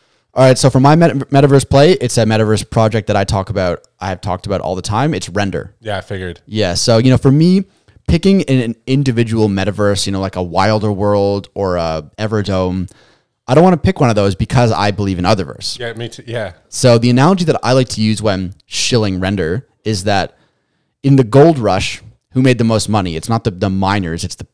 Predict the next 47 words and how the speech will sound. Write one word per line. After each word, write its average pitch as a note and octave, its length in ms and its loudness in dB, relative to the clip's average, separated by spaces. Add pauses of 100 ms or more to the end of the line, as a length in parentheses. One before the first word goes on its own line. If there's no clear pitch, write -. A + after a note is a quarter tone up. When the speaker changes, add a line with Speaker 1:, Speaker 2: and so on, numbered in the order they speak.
(140)
Speaker 1:
the G2+ 80 -10
people A2+ 260 -2
that G2+ 160 -2
sold G2 240 -4
the - 80 -8
pickaxes. C2 800 -8 (520)
And G2 220 -4
Render G#2+ 600 0
is G#2 160 -6
the G#2 80 -4
one G#2 240 -4
enabling G#2 840 -2
G G#2 260 -6
P A2 280 -2
U G#2+ 160 -2
rendering A2+ 500 -2 (100)
on A2 140 0
the G#2+ 60 -2
blockchain A#2+ 580 0
for G#2+ 360 0
V G#2+ 260 -2
R, G2+ 200 2
A G2+ 200 -2
R, F#2+ 160 -2
and E2+ 200 -8
metaverse. E2+ 520 -8 (380)
So - 120 -14
they're A#2 140 2
allowing A2 360 0
brands A2 380 -4
that F2 100 -6
want G#2+ 140 -6
to G2 80 -8
get F#2 220 -10
into F3+ 240 -4
the A#2+ 60 -4
metaverse, F#2+ 520 -4
they're G#2 480 -4 (280)
rendering A2+ 880 2 (160)
their G2+ 200 -2
graphics. F2 540 -8
They're G#2+ 180 -4
making A#2+ 440 0
metaverses A#2 600 -2
for A2 240 -4
companies. E2 540 -8
Speaker 2:
Right. F2 280 -12